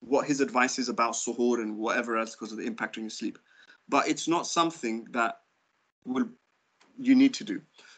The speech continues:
Taraweeh is not an obligation. So you don't have to pray Taraweeh.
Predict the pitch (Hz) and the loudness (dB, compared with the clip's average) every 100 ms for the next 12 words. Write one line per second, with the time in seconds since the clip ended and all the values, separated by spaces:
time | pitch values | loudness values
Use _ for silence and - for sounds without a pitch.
0 | - - 156 170 170 202 240 247 _ - | -12 2 6 8 6 6 4 4 _ -8
1 | 214 - _ _ - - _ - 139 139 | -8 -10 _ _ -16 -16 _ -2 2 4
2 | 156 151 135 139 131 123 107 - - - | 2 2 -2 0 2 2 0 -2 -8 -14
3 | _ _ - - 117 143 151 160 160 - | _ _ -8 -2 4 4 4 0 -2 0
4 | 143 - 117 107 | 0 0 -2 -2